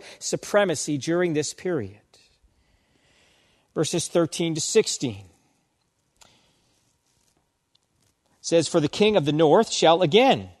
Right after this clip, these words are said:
raise a multitude greater than the first, and after some years he shall come on with a great army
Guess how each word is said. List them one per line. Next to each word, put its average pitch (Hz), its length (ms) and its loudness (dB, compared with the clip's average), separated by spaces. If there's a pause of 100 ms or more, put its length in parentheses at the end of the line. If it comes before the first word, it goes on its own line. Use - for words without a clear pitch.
(160)
raise 143 260 2
a 143 40 -2
multitude 147 580 0
greater 220 340 6
than 135 160 0
the 127 80 -6
first, 180 400 2
and 165 80 4
after 202 260 2
some 185 240 0
years 180 280 0
he 180 80 -4
shall 220 340 4
come 165 180 -2
on 165 160 2
with 160 140 -6
a 160 40 -4
great 185 280 2
army 185 320 2